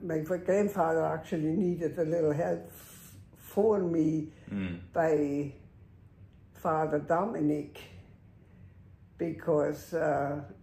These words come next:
Speaker 1: I did not want that gift.
Speaker 2: Mm.
Speaker 1: And so I asked him to take it, go to God, because he didn't listen to me.
Speaker 2: <laughs>
Speaker 1: Go to God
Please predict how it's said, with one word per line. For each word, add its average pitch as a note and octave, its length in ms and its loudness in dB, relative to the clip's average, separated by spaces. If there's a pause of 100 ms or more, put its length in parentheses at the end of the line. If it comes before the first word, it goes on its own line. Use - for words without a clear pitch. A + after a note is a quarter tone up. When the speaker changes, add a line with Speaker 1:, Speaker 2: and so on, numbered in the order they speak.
Speaker 1:
I E3 460 0
did F3+ 200 0
not F3+ 320 -2
want F#3 340 0
that C#3 240 -2
gift. - 500 -6 (440)
Speaker 2:
Mm. F3+ 240 -4
Speaker 1:
And E3 140 -4
so E3+ 180 6
I E3 280 6
asked E3 400 0
him D#3+ 340 0
to D#3 140 -4
take E3 480 -2
it, C#3+ 260 -2 (480)
go F#3 220 6
to G3 160 -2
God, F#3 500 2
because D3+ 320 2
he D#3+ 100 -2
didn't E3 420 -2
listen F3 440 -2
to D#3 100 2
me. F3+ 380 2 (240)
Speaker 2:
<laughs> B2+ 260 -4
Speaker 1:
Go G3 200 8
to A3+ 160 4
God F#3 480 2